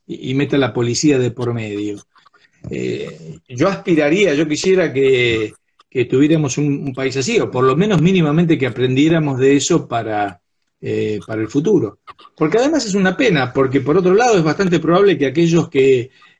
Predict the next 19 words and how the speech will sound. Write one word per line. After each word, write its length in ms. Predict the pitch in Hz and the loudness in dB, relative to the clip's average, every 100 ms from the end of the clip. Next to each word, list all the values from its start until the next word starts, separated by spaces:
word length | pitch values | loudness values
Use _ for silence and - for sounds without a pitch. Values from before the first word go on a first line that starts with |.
| _ | _
eh, 200 | 117 117 | -4 -2
que 140 | 139 139 | 0 0
no 140 | 156 | 0
cumplan 520 | 262 262 - 123 113 | 0 0 0 -2 -2
voluntariamente, 1040 | 110 117 123 120 135 131 131 139 135 123 120 | 0 0 0 0 0 0 0 -2 -2 0 0
digamos, 420 | 123 131 135 123 | 2 0 -2 -4
con 380 | 120 117 113 104 | -6 -4 -6 -6
cierto 420 | - 147 131 127 | -2 -2 -2 0
cuidado, 760 | 139 139 127 110 113 147 170 _ _ _ _ | 2 2 2 -2 -2 -2 -4 _ _ _ _
eh, 1300 | 127 123 123 123 120 120 120 117 113 170 170 170 143 127 | -2 0 0 0 0 0 -2 -4 -4 -8 -8 -8 -10 0
pueden 240 | 196 202 | 2 4
llegar 220 | 180 202 | 4 2
a 60 | 196 | 2
ser 160 | 190 208 | 2 2
las, 240 | 175 160 | 2 0
las 160 | 165 - | -6 -6
primeras 400 | 175 208 202 170 | -4 -2 0 0
víctimas 540 | 254 - 139 123 110 | -2 -4 -6 -4 -6
de, 380 | 113 113 110 104 | -4 -2 0 -2